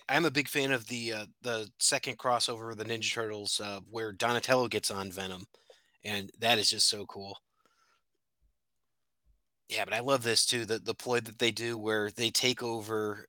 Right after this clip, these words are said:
Clayface, and then they take little pieces of Clayface and, and feed him to all the, the crooks, so thereby proxy, they end up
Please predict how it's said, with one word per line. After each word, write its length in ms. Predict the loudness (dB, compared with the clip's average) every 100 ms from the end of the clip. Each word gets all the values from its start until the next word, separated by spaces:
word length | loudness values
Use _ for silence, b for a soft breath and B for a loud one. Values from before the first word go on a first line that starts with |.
| _ -6
Clayface, 760 | 0 2 0 -2 -2 -2 -4 -8 b b b b -2
and 360 | 2 2 0 -6 4
then 240 | 4 4
they 120 | 0
take 440 | 2 2 0 -4 -16 _ _ _
little 240 | -2 -2 -2
pieces 380 | -2 0 0
of 120 | -2 -6
Clayface 600 | -4 -4 -2 -4 -2 -4
and, 180 | -8 -4
and 180 | -6 -6
feed 320 | -4 -4 0
him 200 | -2 0
to 160 | -2 0
all 160 | 0
the, 240 | 0 -4 -4
the 120 | -8
crooks, 520 | -6 -4 0 2 0 4
so 440 | 4 4 -2 -6 -12 B B B B B -20 -4
thereby 340 | 0 4 4 4
proxy, 580 | 4 4 4 2 0
they 220 | 0 2 2
end 180 | 2
up 120 | -2